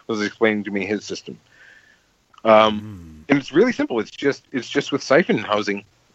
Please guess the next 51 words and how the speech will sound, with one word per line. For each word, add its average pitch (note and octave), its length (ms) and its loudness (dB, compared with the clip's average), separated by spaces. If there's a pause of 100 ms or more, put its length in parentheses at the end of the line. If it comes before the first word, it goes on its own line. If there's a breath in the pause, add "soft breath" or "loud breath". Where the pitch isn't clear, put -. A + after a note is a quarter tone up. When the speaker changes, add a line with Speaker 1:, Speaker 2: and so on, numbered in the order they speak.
(120)
Speaker 1:
Like, A2 240 4 (120)
like A#2 220 4
once B2 220 -2
you, B2 260 6 (380 loud breath)
once A#2 120 -4
you B2 60 4
get C#3 180 4
the B2+ 80 6
reservoir B2+ 460 6
set A#2 220 0
up A#2+ 180 4 (300)
to A#2+ 100 -18
dump A#2 220 0
enough A#2+ 180 2
water B2+ 300 4
into A2+ 260 -4
it, C3 100 -4 (440 soft breath)
you A2 120 -4
use A#2+ 300 2
that C3 380 4 (200)
into, A2+ 840 -2
like, A2 340 0 (460)
like A#2+ 180 2
a A2+ 60 4
hose. G#3 320 4 (140)
And A#2+ 80 -8
he's A2+ 80 -10
got, A#2+ 180 0
like, A#2 120 -4
a A#2 60 0
hose B2+ 180 -6
system - 280 -10
set A#2 160 4
up, C#3 100 4
and C3 80 0
he B2 60 -2
just B2 160 -4
waters B2 300 6
his B2 180 -4
lawn C#3+ 300 6
with B2+ 140 -2
the, B2+ 100 2
with B2+ 260 4
the. B2 260 8 (360 loud breath)
And B2 100 4
I C#3 60 8
was C3+ 120 4
like, C3+ 160 4
"The C#3+ 80 -4
detergent D#3 520 -2
doesn't D3 400 0